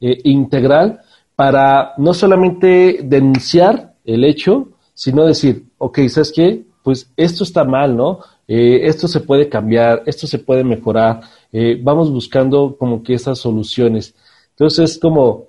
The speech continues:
eh, el colectivo, eh, está trabajando y, y qué es que, que se conforma.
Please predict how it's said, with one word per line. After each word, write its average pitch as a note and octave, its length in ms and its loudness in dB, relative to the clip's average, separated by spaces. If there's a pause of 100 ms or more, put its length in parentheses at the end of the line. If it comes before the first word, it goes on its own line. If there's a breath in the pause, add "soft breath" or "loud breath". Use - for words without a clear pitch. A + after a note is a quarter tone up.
(240)
eh, A#2+ 640 0
el C3+ 180 -2
colectivo, C#3+ 880 0
eh, A2 520 -4
está B2 340 -4
trabajando C3 560 0
y, A#2+ 280 0
y B2 260 -4
qué B2+ 160 -4
es B2 140 -4
que, A2+ 360 -4
que A#2 100 -10
se A2 160 -10
conforma. G#2 760 -4